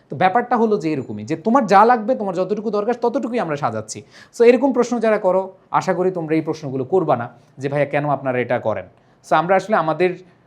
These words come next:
আহ, সার্ভিসের বা তোমাদের ভালোর জন্যই, তোমাদের বেটারমেন্টের জন্য কিন্তু আমরা এটা করি, ঠিক আছে? ওকে, so আশা করি সবাই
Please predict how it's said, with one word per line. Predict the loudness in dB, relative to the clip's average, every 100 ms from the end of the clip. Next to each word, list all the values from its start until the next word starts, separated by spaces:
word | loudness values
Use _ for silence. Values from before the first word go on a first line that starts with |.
| _
আহ, | 0 0 0 -2
সার্ভিসের | 2 2 4 -2 -2 0
বা | 0
তোমাদের | 0 0 0
ভালোর | 0 -2 -2 -2
জন্যই, | -6 -4 -6 -8 -16 -6
তোমাদের | -4 -2
বেটারমেন্টের | 0 0 0 -2 -6 -6
জন্য | -6 -6
কিন্তু | -8 -6
আমরা | -6 -8
এটা | -10
করি, | -14 -20 _ _
ঠিক | -2 0
আছে? | 0 -6 -18 _ -12
ওকে, | -12 -12 _ -20 0
so | 4 4
আশা | 4 0
করি | 0 -2
সবাই | -2 2 0